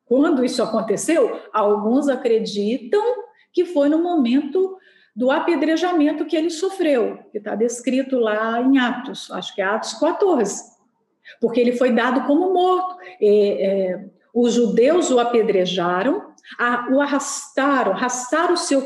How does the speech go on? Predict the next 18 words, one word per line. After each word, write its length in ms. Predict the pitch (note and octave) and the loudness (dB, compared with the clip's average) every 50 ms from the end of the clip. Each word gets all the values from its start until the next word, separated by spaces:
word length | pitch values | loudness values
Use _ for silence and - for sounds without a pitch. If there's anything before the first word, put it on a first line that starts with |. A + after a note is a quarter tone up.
| - | -2
corpo 360 | - D4 D#4+ E4 D#4 - - - | 0 0 0 0 0 -4 -4 -4
pra 180 | C#4+ C4+ C4 | -4 -4 -4
fora 500 | C4 - - - - D4+ E4+ G4 G4 F4+ | -4 -8 -8 -2 0 2 2 2 2 2
da 160 | C4 B3+ B3 | 0 0 -2
cidade, 720 | B3 - - A#3+ G3+ G3 F#3+ F#3+ G#3+ C4+ C4+ C4+ C#4+ E4 E4 - - - _ _ _ _ - _ | -2 -2 -4 -4 -2 -2 -2 0 0 -2 -2 -2 -4 -6 -6 -8 -14 -20 _ _ _ _ -12 _
porque 200 | - E4+ E4+ - | -2 -2 2 2
ele 160 | F#4+ E4+ F#4+ F#4+ | 2 2 2 2
foi 200 | F#4+ G4+ G4+ D#4 | 2 0 2 2
dado 280 | F4 F4 F4+ F4 F4+ | 2 2 2 0 0
como 280 | F#4 F#4 F#4 G#4+ A4 A4+ | -2 -2 -4 -4 -2 0
morto 400 | A#4 G#4+ G#4 - - - - C4+ | 0 2 2 0 -2 -2 -4 -2
ali, 260 | A#3 G#3+ F#3+ F#3 F#3 - - _ _ _ _ _ _ _ _ _ - | -2 -2 -4 -6 -8 -10 -18 _ _ _ _ _ _ _ _ _ -8
né? 280 | - G#3 C4 C#4 C4+ - - - - _ - _ _ _ - | -2 0 0 0 0 -2 -6 -16 -20 _ -20 _ _ _ -2
Nós 240 | A3+ B3+ C#4 D#4 - | 0 0 0 0 -2
não 80 | F#4 | -2
sabemos, 960 | - - G#4+ A#4 A#4 A#4+ B4+ B4 B4 F#4 A#3 F3+ - - - - - _ _ _ - | -2 0 0 2 2 2 2 2 0 0 -2 -2 -4 -10 -12 -18 -20 _ _ _ -18
são 240 | - - F3 E3+ | -12 -10 -8 -8
conjecturas, 1000 | F3+ - G#3 G#3+ A3+ A#3+ A#3 A#3 - - F#4 F4+ D4+ A#3 F#3 F#3 - - - - | -6 -4 -2 0 0 0 -2 -2 -2 0 2 2 2 2 -2 -4 -6 -12 -14 -18